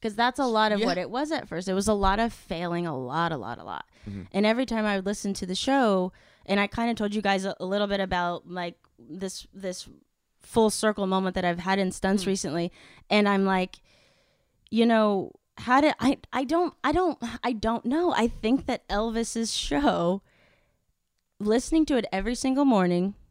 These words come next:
Speaker 1: without the, you know, I, I look it up on, on Apple Podcasts
Speaker 3: Mm-hmm.
Speaker 1: and I'll listen to it without all, any of the music or anything, but it, it, l-, it has brought me out of so many funks
Speaker 2: Yes.
Speaker 1: of thinking that I wasn't doing exactly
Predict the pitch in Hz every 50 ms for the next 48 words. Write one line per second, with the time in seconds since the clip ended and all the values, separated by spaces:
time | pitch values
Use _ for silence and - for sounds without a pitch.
0 | _ _ _ _ _ _ _ _ _ _ _ _ _ _ _ _ _ - 202 214
1 | 202 - 196 196 202 220 190 240 269 254 233 220 226 202 170 170 175 185 190 190
2 | - 180 175 170 175 175 - 170 170 170 - 165 160 160 156 - - 180 175 175
3 | 170 180 - 196 - 165 156 - - 160 170 196 - - - 117 185 185 175 180
4 | 175 180 - 180 175 175 165 175 202 - - 180 - 175 170 170 180 185 180 185
5 | 190 190 185 - - 175 185 180 180 175 175 180 180 180 185 190 - 185 170 165
6 | 170 - 175 175 180 175 185 175 - - - - - _ _ _ _ _ _ _
7 | - 220 233 220 _ - 202 220 220 202 - _ - 196 202 202 196 - - _
8 | _ _ _ - 226 233 - 214 214 226 214 220 214 214 202 185 - 202 214 233
9 | - - 285 277 262 262 262 240 226 208 - - 214 208 214 226 220 214 202 185
10 | - - - - - 180 147 - - _ - - - - - - 180 196 185 165
11 | - 147 - 196 208 208 - - 233 233 233 - 247 214 208 202 202 196 170 185
12 | 190 185 185 190 214 214 226 240 247 233 - 196 190 208 214 208 202 202 202 196
13 | 190 180 170 175 180 180 202 202 214 214 - - 240 240 240 240 233 226 240